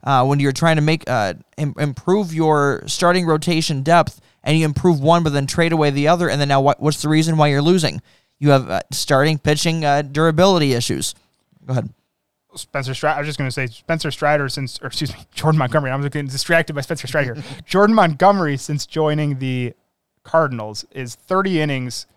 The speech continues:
Speaker 2: twenty-eight strikeouts to four walks. He's four and oh. He has a one seventy-six E R A. Now, he was not that pitcher in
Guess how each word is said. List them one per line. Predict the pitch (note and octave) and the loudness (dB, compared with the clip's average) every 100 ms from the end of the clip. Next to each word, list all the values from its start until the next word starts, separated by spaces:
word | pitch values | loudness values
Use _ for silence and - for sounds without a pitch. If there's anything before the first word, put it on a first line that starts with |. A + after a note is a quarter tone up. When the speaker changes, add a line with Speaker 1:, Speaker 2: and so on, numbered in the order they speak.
| _ | _
Speaker 2:
twenty-eight | - F#3 F3+ E3 | -6 -2 0 -2
strikeouts | - D#3+ D#3 D3+ C3+ | -2 0 0 -2 -4
to | C3 | -10
four | - D3 C#3 | -4 -2 0
walks. | C#3 C#3 C3 - | 0 2 0 -2
He's | - B2 | -12 -12
four | - D3+ C#3 | -8 -4 -4
and | |
oh. | C3 B2+ | -4 -4
He | C#3 | -6
has | C3 | -6
a | B2+ | -6
one | C3 C3 | -6 -4
seventy-six | C3+ B2 A#2+ - A#2+ - | -6 -6 -6 -8 -10 -8
E | A2+ | -8
R | G2+ F#2+ | -8 -10
A. | D2+ _ _ _ _ _ - | -14 _ _ _ _ _ -12
Now, | G#2 E2 _ _ _ _ _ - | -10 -12 _ _ _ _ _ -10
he | F3 | -6
was | C3 | -4
not | B2+ B2+ | -4 -4
that | A2+ G#2+ | -6 -8
pitcher | A#2 - A2+ | -12 -10 -12
in | - A2+ G#2 | -10 -10 -10